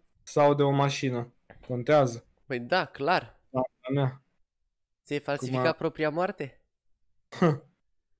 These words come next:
Speaker 1: Păi și ce mai faci cu milionul după aia? Bă, asta
Speaker 2: O
Speaker 1: e
Speaker 2: identitate nouă și ești forță.
Speaker 1: Nu prea. Asta presupune să, să dispar de, din locul tău.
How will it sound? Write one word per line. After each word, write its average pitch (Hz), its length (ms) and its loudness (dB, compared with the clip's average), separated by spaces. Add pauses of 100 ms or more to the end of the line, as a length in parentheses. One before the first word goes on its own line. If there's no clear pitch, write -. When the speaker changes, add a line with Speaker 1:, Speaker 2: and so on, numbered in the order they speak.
(840)
Speaker 1:
Păi 139 400 -6
și - 160 -10
ce 160 120 0
mai 147 160 4
faci 131 180 4
cu 135 100 -4
milionul 131 400 2
după 131 240 -4
aia? 135 320 -2 (220)
Bă, 156 140 2
asta 160 300 4
Speaker 2:
O 151 140 6
Speaker 1:
e 208 60 6
Speaker 2:
identitate 220 640 0
nouă 262 420 2
și 254 420 -8
ești - 260 -10
forță. - 560 -6
Speaker 1:
Nu 139 120 -6 (240)
prea. 131 440 0 (400)
Asta 143 460 4
presupune 160 500 4
să, 160 220 -2 (300)
să - 300 -6
dispar 147 560 2
de, 147 280 -2
din 147 320 -4
locul 156 260 0
tău. 143 340 -4